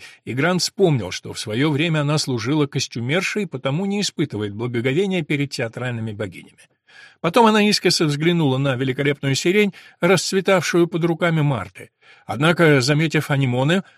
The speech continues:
Марта ловко разыграла сценку, словно год её репетировала. «Я выбрасываю кучу денег, чтобы порадовать тебя белой сиренью,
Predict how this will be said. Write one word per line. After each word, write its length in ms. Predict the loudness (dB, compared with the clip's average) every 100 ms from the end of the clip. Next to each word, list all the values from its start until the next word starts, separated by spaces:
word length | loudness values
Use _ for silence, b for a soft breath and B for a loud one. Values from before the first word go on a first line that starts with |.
| b
Марта 540 | -4 2 2 2 2 2
ловко 520 | 4 4 2 0 -2
разыграла 500 | 0 -2 0 0 0
сценку, 460 | -2 -2 -2 -2 -2
словно 440 | 0 -2 0 -2
год 340 | 0 -2 0
её 180 | 0 0
репетировала. 640 | 0 -4 -6 -8 -10 -16 -20 _ _ _ _ _
«Я 240 | -2 0 2
выбрасываю 580 | 0 2 0 2 0 0
кучу 340 | -2 -2 -4
денег, 440 | -2 0 0 -2
чтобы 260 | -4 -2 -2
порадовать 540 | 0 0 0 0 -2
тебя 220 | -2 -2 -2
белой 340 | 0 0 0
сиренью, 580 | -2 -4 0 0 0